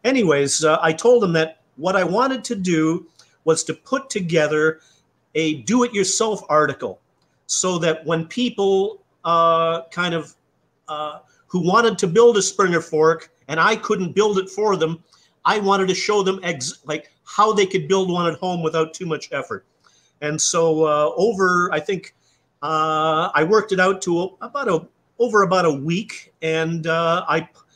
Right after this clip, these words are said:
and I got my camera out, and, uh, I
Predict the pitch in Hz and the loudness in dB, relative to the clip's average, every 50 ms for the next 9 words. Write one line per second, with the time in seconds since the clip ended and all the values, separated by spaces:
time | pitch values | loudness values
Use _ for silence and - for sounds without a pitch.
0 | _ _ _ _ _ - 143 151 151 151 156 156 - 139 143 170 190 170 156 147 | _ _ _ _ _ -12 -10 -8 -8 -8 -8 -8 -8 -4 -2 -2 -2 -2 -2 -4
1 | - - 214 226 220 208 190 185 180 185 208 202 - 160 160 160 160 160 160 160 | -4 -2 -2 0 0 2 2 2 2 2 0 -2 -2 -2 0 0 0 0 0 -2
2 | 160 160 185 - _ - - 143 143 143 147 151 147 147 151 151 151 151 - - | -2 -4 -6 -10 _ -14 -10 -6 -4 -4 -2 -2 -2 0 0 0 0 0 0 -2
3 | - 143 151 | 0 0 -2